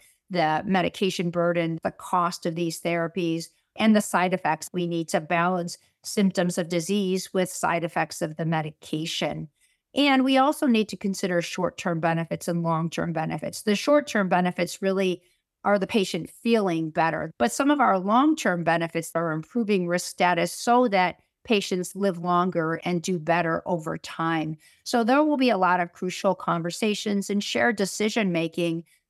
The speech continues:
that we'll have to have with patients as these therapies become available. In the next session, let's review some practical considerations that should be taken into account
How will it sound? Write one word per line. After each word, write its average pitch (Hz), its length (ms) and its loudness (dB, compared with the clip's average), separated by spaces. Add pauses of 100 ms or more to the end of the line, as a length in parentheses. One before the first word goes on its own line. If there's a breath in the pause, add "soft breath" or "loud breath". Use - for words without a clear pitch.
that 185 200 2
we'll 180 120 0
have 170 300 -2
to 185 80 -2
have 165 420 -2
with 165 220 -4
patients 180 500 0
as 170 160 -2
these 175 300 -4
therapies 165 600 -2
become 156 360 0
available. 156 800 -2 (640 soft breath)
In 269 120 6
the 269 80 6
next 320 400 4
session, 160 560 -2
let's 202 340 0
review 196 300 2
some 170 300 -2
practical 196 600 0
considerations 165 960 -4
that - 160 -6
should 190 180 -6
be 226 100 0
taken 190 460 -2
into 180 360 -2
account 165 460 -2